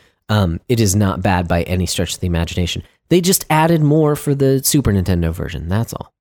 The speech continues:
So it's just pretty cool. So the raccoon, <sighs> man, it's, it's still one of my favorites.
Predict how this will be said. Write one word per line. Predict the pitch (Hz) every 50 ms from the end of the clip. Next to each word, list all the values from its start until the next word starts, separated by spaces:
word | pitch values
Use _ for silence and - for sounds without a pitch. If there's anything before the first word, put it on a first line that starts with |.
| _ _ _
So | - - 104
it's | 98 98 - - - _ _ _ _ -
just | - - - _ _ _ _ -
pretty | 104 113 127
cool. | - 202 160 - _ _ - - - - _ _ _ _ _ _ _ _ _ _ _ - -
So | - 175 156 131 98 90 - - _ _ _ -
the | 131 131
raccoon, | 131 135 127 127 127 - - 151 147 143 147 143 139 131 - _ _ - 127 - - -
<sighs> | _ - - - - - -
man, | 110 123 123 107 95 - -
it's, | 107 - - - - -
it's | - 147 131 - -
still | - - - 226 220 160 131
one | 131 117
of | 107 101
my | 87 85
favorites. | - - 95 92 80 82 69 - - -